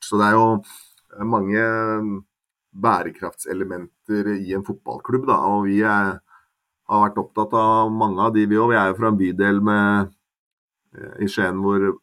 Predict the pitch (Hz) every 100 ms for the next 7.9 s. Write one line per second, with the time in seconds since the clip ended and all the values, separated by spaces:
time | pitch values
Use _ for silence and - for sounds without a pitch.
0 | _ _ _ _ _ _ - 98 107 -
1 | - _ 87 80 - 95 95 101 117 98
2 | 98 107 95 78 78 92 90 101 95 92
3 | 95 87 95 92 92 104 123 123 _ _
4 | _ _ _ _ _ _ _ _ - -
5 | 107 104 104 107 107 101 90 95 104 98
6 | 110 98 87 - 95 98 104 98 123 113
7 | 110 110 113 113 110 107 110 95 110